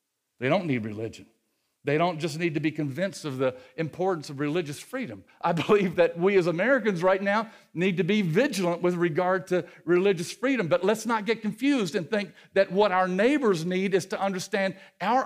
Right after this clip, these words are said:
argument in defense of religious freedom. They need an experience with God. Th-, they need the freedom that comes from knowing God. That's what they need, that experience.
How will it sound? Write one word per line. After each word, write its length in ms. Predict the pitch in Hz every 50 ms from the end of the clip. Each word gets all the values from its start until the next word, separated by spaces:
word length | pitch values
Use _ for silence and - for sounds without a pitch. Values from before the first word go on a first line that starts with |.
| -
argument 480 | 175 170 170 165 143 170 175 190 196 -
in 120 | 185 185 180
defense 400 | 180 160 - 190 196 196 196 202
of 100 | 196 185
religious 380 | 208 202 202 208 190 233 214
freedom. 480 | - - 302 320 320 302 226 131 107 - - _ _ _ _ _ _ _ _ _ _ _ _ _ _ _ _ _ _ _ _ _ _ _ _ _ _ _ 113 104 _ _ _ _ _ _ _ _ 381 _ _ _ _ _ _ _ _ _ _ _ _ _ _ _ _ _ -
They 380 | 123 117 107 151 190 226 226
need 240 | 202 175 165 151 143
an 80 | 143 127
experience 480 | 120 - - - - 135 123 110 -
with 140 | - 104 -
God. 260 | - 123 117 - - - _ _ _ _ _ _ _ _ _ _ _ _ _ - 151
Th-, 140 | 151 180 147 - - -
they 180 | - - 233 233
need 240 | 220 220 214 196 151
the 100 | 160 147
freedom 480 | 120 135 147 202 220 208 185 180 165
that 140 | 156 156 -
comes 240 | - 180 175 165 -
from 140 | - 160 156
knowing 240 | 151 131 123 123 123
God. 360 | 190 220 254 220 151 113 - - _ _ _ _ _ _ _ _ _ _ _ _ _ _ _ _
That's 220 | - 147 170 - 139
what 140 | 120 107 -
they 160 | 135 143 143
need, 320 | 117 107 104 95 87 104
that 160 | 127 143 151
experience. 580 | 147 - - - - - 156 135 113 101 -